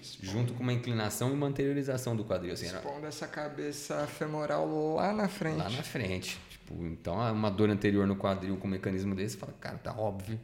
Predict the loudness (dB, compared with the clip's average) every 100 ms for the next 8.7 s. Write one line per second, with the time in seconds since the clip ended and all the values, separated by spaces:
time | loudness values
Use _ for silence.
0 | -10 -10 -8 -8 -10 -6 -2 0 0 -4
1 | -10 -20 -20 -20 -20 -6 -2 -2 0 -2
2 | -4 -8 -8 -2 2 4 4 2 0 -4
3 | -10 -16 -6 -4 -2 0 2 2 2 0
4 | -2 -2 -2 -2 -2 -2 -2 -2 0 0
5 | 0 0 0 0 -2 -2 0 0 -2 -4
6 | -4 -2 -2 -2 -2 -4 -2 -4 -2 -2
7 | 0 0 0 -2 -2 -2 -2 -4 -2 -2
8 | -2 0 4 4 2 -2